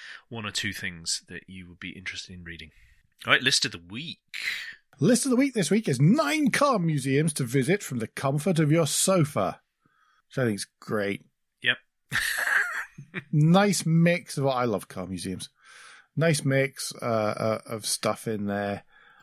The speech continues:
Speaker 2: Do you have one that you're going to pick out from here, Andrew?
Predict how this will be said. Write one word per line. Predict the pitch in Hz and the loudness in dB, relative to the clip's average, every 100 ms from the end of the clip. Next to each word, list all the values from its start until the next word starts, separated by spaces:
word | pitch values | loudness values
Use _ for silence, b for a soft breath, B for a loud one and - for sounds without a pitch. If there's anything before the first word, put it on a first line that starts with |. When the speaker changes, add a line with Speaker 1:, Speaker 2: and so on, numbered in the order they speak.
| b _ | b _
Speaker 2:
Do | 156 | 2
you | 170 170 170 143 139 147 151 131 | 4 4 2 4 4 6 6 4
have | 139 131 110 | 4 2 0
one | 117 117 117 127 120 | -4 -2 2 2 2
that | 117 | -2
you're | 127 110 107 120 123 | -4 -6 0 4 4
going | 110 104 104 | 2 -2 -6
to | - | -10
pick | - 110 - | -8 -8 -4
out | 101 98 | -2 -2
from | - - 95 | -4 -8 -4
here, | 107 95 - _ _ _ | -4 -4 -6 _ _ _
Andrew? | - 101 101 - - | -8 -4 -4 -2 -4